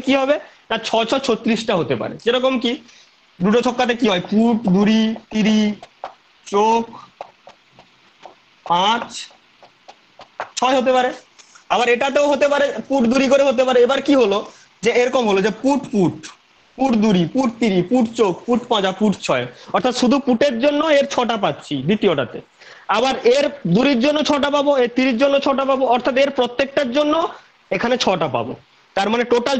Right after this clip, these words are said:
ছয় into ছয় মানে ছত্রিশটা number of possible decoration হতে পারে। তো এখানেও সেরকম যে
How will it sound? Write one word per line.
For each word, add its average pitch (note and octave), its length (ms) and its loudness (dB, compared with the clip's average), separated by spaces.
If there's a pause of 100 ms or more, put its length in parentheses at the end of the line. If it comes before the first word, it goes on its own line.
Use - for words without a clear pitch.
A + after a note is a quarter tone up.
ছয় C#4 220 2
into C4+ 160 2 (100)
ছয় B3+ 200 0
মানে B3 100 0 (100)
ছত্রিশটা B3+ 480 0 (100)
number B3 260 0
of B3 120 -4
possible A#3+ 380 0
decoration A#3 420 0
হতে A3 180 0
পারে। A3 140 -2 (440)
তো B3+ 60 -2 (120)
এখানেও D4+ 360 0
সেরকম G#3 380 0 (480)
যে A3 60 0